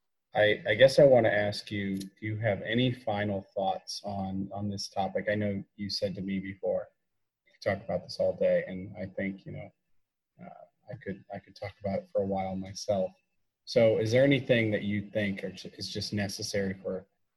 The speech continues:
uh, the men and women who might listen to this, for them just to hear? Anything that you, you know, your top key points that you're like, "Anytime I talk about pornography, I wanna say X, Y, or Z"?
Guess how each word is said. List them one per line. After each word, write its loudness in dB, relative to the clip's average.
uh, -16
the -4
men 4
and 4
women 0
who -2
might 0
listen -6
to -4
this, -8
for -8
them -4
just -10
to -12
hear? -10
Anything -6
that -6
you, -6
you -6
know, -2
your -2
top -4
key -8
points -6
that -14
you're -12
like, -8
"Anytime 0
I -4
talk -4
about -6
pornography, -8
I -4
wanna -8
say -12
X, -20
Y, -10
or -18
Z"? -18